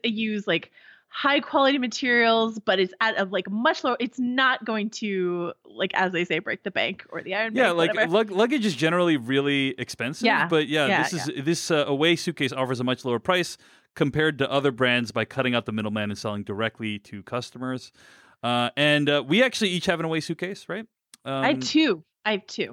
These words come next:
Speaker 2: You have two
Speaker 1: Uh,
Speaker 2: Away suitcases, right?
Speaker 1: Yeah,
Speaker 2: So
Speaker 1: I, they come in, like, a bunch of different sizes, the carry-on, the bigger carry-on, the medium, or the large, and I've got the carry-on and the bigger carry-on in two different colors, so I don't get them confused.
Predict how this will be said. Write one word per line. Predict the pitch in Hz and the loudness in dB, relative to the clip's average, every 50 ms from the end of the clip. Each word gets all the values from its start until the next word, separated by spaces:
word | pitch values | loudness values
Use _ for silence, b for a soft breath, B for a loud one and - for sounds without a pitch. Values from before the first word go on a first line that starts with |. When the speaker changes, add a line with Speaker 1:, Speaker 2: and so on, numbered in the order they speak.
| 180 - | -6 -2
Speaker 2:
You | 135 165 | 0 0
have | 160 - | 0 0
two | - - 202 233 | 0 0 2 2
Speaker 1:
Uh, | 214 | 4
Speaker 2:
Away | 190 170 - | 2 2 0
suitcases, | - - - - - - - - - - | -2 -6 -12 -12 -14 -20 -20 -20 -20 -16
right? | 113 107 95 - | -14 -14 -8 -2
Speaker 1:
Yeah, | 247 233 277 254 202 175 | 0 2 2 2 2 0
Speaker 2:
So | - - | -2 -2
Speaker 1:
I, | 233 233 233 233 190 - 226 | 0 0 0 0 -2 -4 -4
they | 220 247 | -2 -2
come | 240 - - 285 285 | -2 -4 -6 -6 -6
in, | 302 277 | -6 -4
like, | 247 214 202 | -6 -6 -4
a | |
bunch | 185 208 226 | -4 -4 -4
of | 202 | -4
different | 202 196 214 202 - | -8 -8 -8 -4 0
sizes, | 190 165 175 175 185 180 190 | 0 2 2 2 -2 -4 -8
the | - 180 | -8 -10
carry-on, | - 214 180 180 185 185 175 175 175 175 | -6 -2 -2 0 2 2 2 2 2 2
the | 190 | 2
bigger | 240 294 294 285 | 2 2 2 2
carry-on, | 240 - 277 262 254 254 247 247 247 240 | 0 2 2 4 4 6 6 6 4 4
the | 247 254 | 4 4
medium, | 285 311 294 294 269 269 269 | 2 4 4 4 2 2 2
or | 277 | 2
the | 277 285 | 2 2
large, | 294 294 294 294 285 262 240 220 214 220 | 4 4 4 6 6 6 4 4 2 0
and | 214 208 | 0 0
I've | 202 202 202 | 0 0 0
got | - 208 196 - | 0 0 -2 -2
the | 196 | -4
carry-on | - - 196 185 185 180 180 | -8 -6 -4 -2 -2 0 0
and | 180 190 214 208 | 0 0 0 0
the | 190 175 | -2 -4
bigger | 160 151 151 151 | -6 -6 -8 -10
carry-on | - 156 131 123 131 131 139 151 185 | -8 -8 -6 -6 -4 -4 -2 -2 -2
in | 196 196 196 | -2 -2 -2
two | - - 302 320 | 0 2 2 2
different | 262 190 180 165 175 | 2 0 -2 -2 -2
colors, | - 95 95 110 151 208 - | -4 -2 0 0 0 -2 0
so | - 135 | 0 -2
I | 156 | 0
don't | 160 160 151 143 | 0 0 -2 -2
get | - 151 - | -6 -6 -4
them | - 147 160 | -4 -4 -2
confused. | - 151 160 180 - 147 139 175 220 220 - | -4 -6 -6 -4 -4 -2 0 0 -2 -2 -6